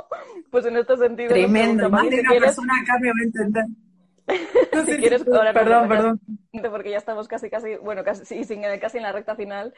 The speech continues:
Speaker 1: pero si quieres contarnos un poquito también, pues bueno, Maggie dice directamente cómo se puede comenzar a desarrollar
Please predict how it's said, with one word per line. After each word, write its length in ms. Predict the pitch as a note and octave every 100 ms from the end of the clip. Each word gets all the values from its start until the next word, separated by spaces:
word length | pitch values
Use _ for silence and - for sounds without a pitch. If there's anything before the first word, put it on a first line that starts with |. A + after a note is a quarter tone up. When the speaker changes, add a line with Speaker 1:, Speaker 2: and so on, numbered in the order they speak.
| _ _
Speaker 1:
pero 180 | A3 F#3
si 140 | G3
quieres 240 | - G#3+ G#3+
contarnos 400 | A3 G3 G3 G#3+
un 80 | G3
poquito 300 | G3 G3+ G3
también, 440 | F3+ F#3+ A3+ D4
pues 160 | F#3 F#3
bueno, 200 | G3 E3
Maggie 280 | F#3+ G#3
dice 200 | G3+ A3
directamente 600 | G3 F#3+ F#3+ F#3 G3 A3 G#3
cómo 240 | C#4 A#3+
se 100 | G#3
puede 260 | F#3 G#3 G3+
comenzar 380 | F#3 F#3 F3+ G3
a 60 |
desarrollar 580 | F3+ F#3 F3 F3+ A3 B3